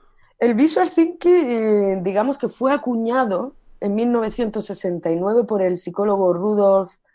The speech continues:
Arnheim. Digamos que negaba la dicotomía entre la visión y el pensamiento y creía que toda la, los estímulos es, son perceptuales, ¿vale? Entonces, a partir de ahí,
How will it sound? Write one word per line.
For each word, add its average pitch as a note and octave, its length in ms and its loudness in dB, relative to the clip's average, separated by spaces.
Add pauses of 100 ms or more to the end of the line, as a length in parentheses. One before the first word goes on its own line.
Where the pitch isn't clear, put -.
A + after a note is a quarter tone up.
(180)
Arnheim. G#3+ 520 -4 (600)
Digamos B3+ 420 0
que B3+ 200 2
negaba A#3 480 0
la A3+ 140 2
dicotomía G#3 640 -2
entre F#3+ 480 0
la E3+ 260 0
visión G#3 500 -4
y F#3 40 -2
el E3+ 140 0
pensamiento G#3+ 800 -4 (540)
y A#3 160 -2
creía C4+ 340 0
que A#3+ 200 -6 (180)
toda C4+ 320 4
la, G3 540 2 (200)
los G3+ 300 -4
estímulos A3+ 580 -4
es, A3 260 -10
son A#3 260 -6
perceptuales, - 1080 -8 (120)
¿vale? D#3 220 -10
Entonces, F#3 540 -6
a F3+ 100 -4
partir F#3 380 -2
de B3 120 2
ahí, B3 240 0